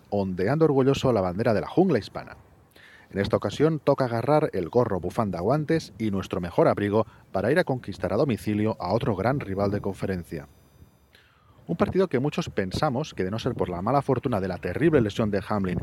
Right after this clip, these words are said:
en la penúltima jornada, que llevó a ambos equipos a solicitar con buen criterio la suspensión del encuentro, y a la buena fe del front office de los Bengals, por no llamarles pardillos,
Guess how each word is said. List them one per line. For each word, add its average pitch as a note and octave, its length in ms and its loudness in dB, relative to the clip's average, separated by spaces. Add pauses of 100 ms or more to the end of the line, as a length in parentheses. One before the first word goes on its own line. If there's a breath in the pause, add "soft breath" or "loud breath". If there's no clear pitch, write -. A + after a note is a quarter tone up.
en F2 120 -8
la D#2+ 100 -6
penúltima A#2 380 0
jornada, F#2 480 0 (340 loud breath)
que G#2 120 -2
llevó B2+ 200 4
a G3 40 6
ambos F3 220 2
equipos D3+ 500 0
a A2+ 100 -2
solicitar G#2 640 0
con F#2+ 180 -4
buen E3 140 2
criterio G2 400 2
la F2 80 -4
suspensión G2 420 -6
del B2 120 2
encuentro, F2 480 -4 (640 loud breath)
y - 60 0
a A2+ 80 6
la A2+ 240 4 (240)
buena F#3 360 2
fe D#3+ 320 2 (120)
del A2 360 -2
front E3+ 220 2
office C3 200 2
de B2 60 4
los G#2+ 140 2
Bengals, B2 320 -2
por - 180 -2
no B2 80 6
llamarles A2+ 380 2
pardillos, F2+ 540 0